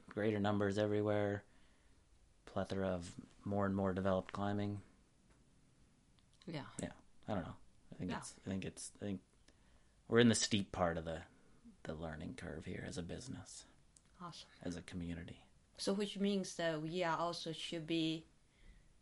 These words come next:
Speaker 2: thinking about creative ways and solution to kind of ride this steep curve.
Speaker 1: Yeah, for
Speaker 2: Yeah.
Speaker 1: sure.
Speaker 2: Mm-hmm.
Speaker 1: Uh, creative, like,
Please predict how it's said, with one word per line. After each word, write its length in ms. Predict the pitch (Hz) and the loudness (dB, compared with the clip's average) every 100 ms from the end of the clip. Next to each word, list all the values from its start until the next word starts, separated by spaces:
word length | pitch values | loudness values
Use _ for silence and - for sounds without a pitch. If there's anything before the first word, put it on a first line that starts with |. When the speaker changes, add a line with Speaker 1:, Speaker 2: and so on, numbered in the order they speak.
| - - - _ - - - - - - - - - | -20 -20 -20 _ -20 -20 -20 -20 -20 -20 -20 -16 0
Speaker 2:
thinking 480 | 190 220 202 196 185 | 2 2 0 -2 -2
about 440 | 156 147 143 143 175 - - | -2 0 0 -2 -4 -12 -12
creative 680 | - 143 143 147 143 127 - - - _ _ - - _ _ _ _ - - | -6 -4 -4 -4 -6 -8 -10 -20 -20 _ _ -20 -20 _ _ _ _ -20 -4
ways 520 | 147 139 117 120 - | -2 0 -2 -4 -6
and 120 | 139 | -10
solution 800 | 139 143 143 143 143 - 131 135 147 | -10 -8 -8 -8 -10 -12 -10 -12 -12
to 100 | - | -14
kind 360 | 151 156 147 147 | -10 -6 -4 -4
of 40 | 156 _ - - - - - - | -8 _ -20 -20 -20 -20 -20 -16
ride 300 | 175 170 165 | 0 2 2
this 360 | 156 156 - - - | 0 -4 -4 -8 -10
steep 420 | - - 170 165 | -12 -6 -6 -6
curve. 340 | - 180 226 - - - - - - - _ _ _ - _ - | -2 0 0 -6 -18 -20 -20 -20 -20 -20 _ _ _ -20 _ 4
Speaker 1:
Yeah, 240 | 107 117 76 | 10 10 10
for 120 | - 101 | 0 2
Speaker 2:
Yeah. 60 | |
Speaker 1:
sure. 240 | - 117 95 | 8 8 8
Speaker 2:
Mm-hmm. 320 | 190 175 175 185 - - - | 4 0 -6 -8 -12 -4 0
Speaker 1:
Uh, 60 | - - | 0 -2
creative, 720 | 135 123 120 117 110 107 98 - | 4 10 12 12 12 8 4 0
like, 320 | 110 90 90 | 4 4 2